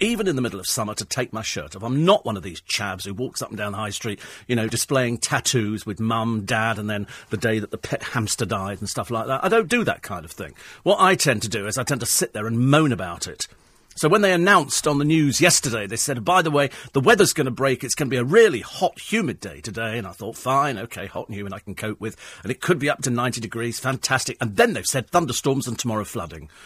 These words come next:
Well, I nearly let out a whoop, a whoop that you could hear the other side of Chingford, ladies and gentlemen.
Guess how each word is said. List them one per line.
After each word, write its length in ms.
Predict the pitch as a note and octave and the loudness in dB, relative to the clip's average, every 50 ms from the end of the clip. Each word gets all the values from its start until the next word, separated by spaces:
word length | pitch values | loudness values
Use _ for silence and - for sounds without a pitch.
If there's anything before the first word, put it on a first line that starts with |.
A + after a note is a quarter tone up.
| - - - - | -20 -20 -10 0
Well, 160 | - D#3+ C3+ A2 | 2 4 4 4
I 80 | G2+ | 4
nearly 380 | G2 G#2 A#2 B2 C#3 C#3 C3+ A2 | 2 2 2 2 2 2 2 0
let 260 | G2 G#2+ B2 A#2+ - | 0 0 -2 0 0
out 140 | B2+ A#2+ - | 0 0 0
a 80 | - G#2 | 0 -2
whoop, 460 | A2 G#2+ G#2+ B2 E3 G3 - - - - - _ - - - | -2 0 4 8 8 8 6 4 -8 -18 -18 _ -20 -10 -4
a 80 | - C3+ | -2 0
whoop 480 | B2+ B2 C#3+ F#3 B3+ B3 G#3+ - - - | 0 2 4 4 4 4 4 0 -4 -4
that 200 | D#3 C3+ - - | -2 0 0 0
you 60 | C#3 | 0
could 160 | - - - | -2 -4 -2
hear 260 | - - F#3+ F#3+ F#3+ | 2 6 6 6 6
the 140 | D3 D#3 D#3+ | 6 4 4
other 140 | - E3+ D3 | 4 4 4
side 300 | D#3 - - E3 E3 D3+ | 4 2 4 2 2 2
of 100 | C#3 - | 0 -2
Chingford, 640 | - - - - - F3+ D3+ C3+ - - A2 G2 - | -2 -2 0 0 0 0 -2 -4 -6 -6 -6 -6 -6
ladies 260 | G2+ G#2+ G#2+ - - | -6 -10 -8 -8 -8
and 80 | - B2+ | -6 -2
gentlemen. 320 | C#3+ D#3+ C#3+ D3 F3 D#3 | 0 0 2 2 0 -2